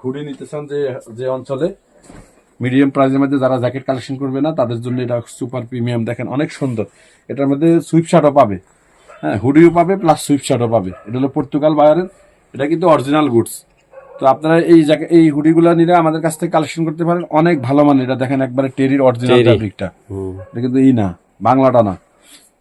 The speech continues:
Speaker 1: তো এই ধরনের জ্যাকেট কালেকশন করতে গেলে আপনারা সরাসরি আমাদের শপে চলে আসবেন। শীতের মালের অফার চলতেছে বিল্লাল ফ্যাশন হাউসে, হিউজ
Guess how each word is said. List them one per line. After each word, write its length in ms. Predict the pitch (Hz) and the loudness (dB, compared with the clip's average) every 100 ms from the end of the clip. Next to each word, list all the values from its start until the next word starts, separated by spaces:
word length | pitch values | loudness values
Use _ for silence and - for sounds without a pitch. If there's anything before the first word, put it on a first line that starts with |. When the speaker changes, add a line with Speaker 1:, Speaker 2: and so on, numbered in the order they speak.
| _ | _
Speaker 1:
তো 80 | - | -8
এই 180 | 165 170 | -2 2
ধরনের 440 | 180 185 196 202 | 2 2 0 -2
জ্যাকেট 280 | 170 165 175 | -2 -4 -6
কালেকশন 340 | 185 170 180 | -8 -8 -10
করতে 280 | 175 180 196 | -12 -14 -14
গেলে 160 | 180 180 | -10 -8
আপনারা 260 | 139 151 | -8 -12
সরাসরি 480 | 151 151 147 - 160 | -14 -10 -10 -10 -8
আমাদের 260 | 147 139 135 - | -6 -6 -10 -8
শপে 220 | 139 147 | -8 -8
চলে 180 | 160 151 | -6 -2
আসবেন। 280 | 147 143 190 - - _ _ | -2 -2 -6 -10 -20 _ _
শীতের 600 | - - 160 165 190 196 185 | -14 -2 0 2 4 4 4
মালের 300 | 180 180 180 - | 4 4 0 -2
অফার 260 | 151 - 151 - | -2 0 -2 -2
চলতেছে 400 | 160 151 151 156 | -4 -4 -10 -8
বিল্লাল 300 | 156 156 151 | -4 -6 -6
ফ্যাশন 240 | 143 135 | -10 -16
হাউসে, 380 | 135 151 151 156 | -14 -12 -10 -10
হিউজ 440 | 147 185 202 196 | -4 -2 0 0